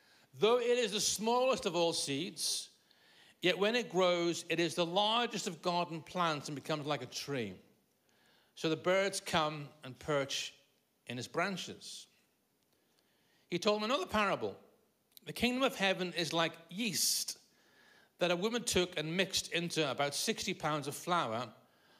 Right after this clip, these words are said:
until it worked through the dough." And then in Matthew chapter five, verse thirteen, "You are the salt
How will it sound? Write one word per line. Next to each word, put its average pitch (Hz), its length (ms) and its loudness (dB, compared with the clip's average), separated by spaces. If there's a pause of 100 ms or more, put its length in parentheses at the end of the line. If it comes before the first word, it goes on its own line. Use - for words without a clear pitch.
(180)
until 147 280 -4
it 147 140 -2
worked 175 280 2
through 151 200 -2
the 147 100 -2
dough." 139 400 2 (1500)
And 147 120 -8
then 147 80 -4
in 147 100 -6
Matthew 160 300 -2
chapter 143 340 -2
five, 131 460 0
verse 123 220 -4
thirteen, 123 680 -4 (640)
"You 147 640 -2 (100)
are 135 80 0
the 135 80 -6
salt - 680 -2